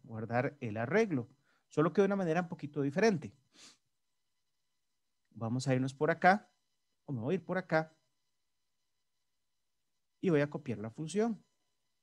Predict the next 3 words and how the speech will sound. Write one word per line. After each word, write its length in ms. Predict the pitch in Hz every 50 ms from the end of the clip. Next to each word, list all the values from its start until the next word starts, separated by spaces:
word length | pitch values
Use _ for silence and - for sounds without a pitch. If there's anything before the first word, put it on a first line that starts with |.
| _ _ _ _ _ _ _ _ _ _ _ _ _ _ _ _ _ _ _ _ _ _ _ _ _ _ _ _ _ _ - 190 175 _ _ _ _ _ _ _ _ _ _
Entonces, 580 | _ - - 113 107 - 131 135 131 - - - _ _ _ _ _ _ _ _ _ _ _ _ _ _ _ _ _ _ _ _ _ _ _ _ _ _ _ _ _ _ _
guardar 400 | - 135 131 127 120 147 165 185
arreglo, 600 | 185 175 147 170 202 220 208 233 240 254 233 -